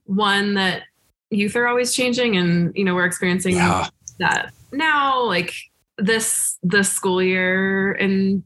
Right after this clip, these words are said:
Speaker 1: particular, uh, for everyone that I know that works with young people has been the most challenging year so far. And so we're, we're all, we're working on a ton of shifting for next year.
Speaker 2: Yeah.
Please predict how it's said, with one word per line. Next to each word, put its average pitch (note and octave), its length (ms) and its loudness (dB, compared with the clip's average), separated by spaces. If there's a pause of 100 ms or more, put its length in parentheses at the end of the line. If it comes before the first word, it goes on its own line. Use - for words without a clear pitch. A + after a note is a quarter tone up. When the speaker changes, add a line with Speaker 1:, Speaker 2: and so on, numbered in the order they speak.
Speaker 1:
particular, F#3+ 1000 0
uh, E3+ 400 0
for F3+ 320 0 (140)
everyone F3+ 480 2
that E3+ 100 2
I E3+ 100 0
know E3+ 200 0
that E3 160 0
works - 420 -2
with F#3 240 0
young E3+ 160 2
people E3 300 -2
has E3+ 240 0
been E3 500 2
the F3+ 140 2
most E3+ 240 0
challenging E3+ 720 0
year E3+ 280 0
so F3 220 0
far. G#3 300 -2
And E3+ 200 0
so D#3+ 460 -2 (400)
we're, F#3+ 540 0
we're G3+ 160 0
all, G3 200 0
we're G3 160 -2
working G3+ 260 0
on G3+ 120 2
a G3+ 40 0
ton A#3 260 0
of A3 80 0
shifting - 360 -2
for F#3 140 0
next F3+ 320 -2
year. F3 220 0
Speaker 2:
Yeah. D#3+ 240 0